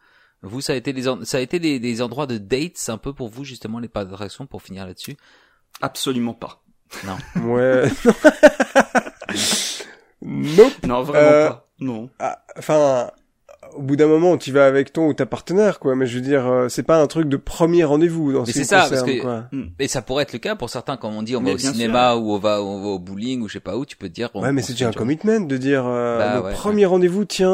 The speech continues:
Speaker 3: euh, viens, on va passer une journée à cent cinquante balles à
Speaker 1: Bah, pas
Speaker 3: D L P,
Speaker 1: premier.
Speaker 3: euh,
Speaker 1: <laughs> Ouais, ah bah, tu
Speaker 3: ou
Speaker 1: oui.
Speaker 3: au Walt Disney Studio.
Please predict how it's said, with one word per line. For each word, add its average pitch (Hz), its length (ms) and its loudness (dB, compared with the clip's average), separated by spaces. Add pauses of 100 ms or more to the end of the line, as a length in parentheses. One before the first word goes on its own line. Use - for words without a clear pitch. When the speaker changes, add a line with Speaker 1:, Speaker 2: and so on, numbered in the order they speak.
Speaker 3:
euh, 139 220 2
viens, 170 180 2
on 151 140 2
va 135 140 0
passer 143 260 -2
une 156 60 2
journée 147 220 2
à 131 100 4
cent 147 140 -2
cinquante 143 320 -2
balles 160 160 6
à 135 100 4
Speaker 1:
Bah, 127 160 4
pas 180 200 6
Speaker 3:
D 196 60 8
L 160 40 4
P, 131 100 6
Speaker 1:
premier. - 0 -
Speaker 3:
euh, 120 300 2 (100)
Speaker 1:
<laughs> - 80 -8
Ouais, 165 140 0 (240)
ah 120 120 0
bah, 104 160 -6
tu - 180 -18
Speaker 3:
ou - 40 -12 (220)
Speaker 1:
oui. 240 140 4
Speaker 3:
au 190 80 10
Walt 175 180 8
Disney 175 300 2
Studio. 185 420 6